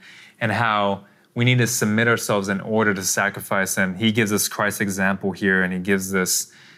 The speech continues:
suffering servant passage here, the most clear one out of Isaiah, uh, yeah, out of Isaiah, um, in chapter, at the end of chapter two here. And that leads us, uh, into the next thing, from equality to eternity,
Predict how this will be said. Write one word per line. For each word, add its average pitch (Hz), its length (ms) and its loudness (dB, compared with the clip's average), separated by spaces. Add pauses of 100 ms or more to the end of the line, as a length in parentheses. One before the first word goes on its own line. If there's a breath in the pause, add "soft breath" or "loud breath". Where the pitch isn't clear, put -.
(160 loud breath)
suffering 107 580 -2
servant 95 580 0
passage 101 540 -4
here, 92 400 -2 (880 soft breath)
the 139 120 0
most 117 320 2
clear 107 640 2 (800)
one 104 320 2
out 95 120 2
of 95 120 -2
Isaiah, 101 560 0
uh, 98 540 -6 (800)
yeah, 101 300 0 (160)
out 113 140 0
of 101 80 0
Isaiah, 95 640 2 (560 loud breath)
um, 98 680 0 (120)
in 104 180 0
chapter, 104 320 0
at 104 140 -2
the 110 60 0
end 104 100 0
of 90 80 -2
chapter 92 320 -4
two 95 240 0
here. 87 400 -2 (800)
And 127 120 4
that 127 160 2
leads 120 360 2
us, - 440 -2
uh, 101 400 -2
into 113 280 -2
the 104 80 0
next 98 300 0
thing, 98 140 -4
from 98 200 -4
equality 104 640 -2
to - 180 -6
eternity, 101 680 0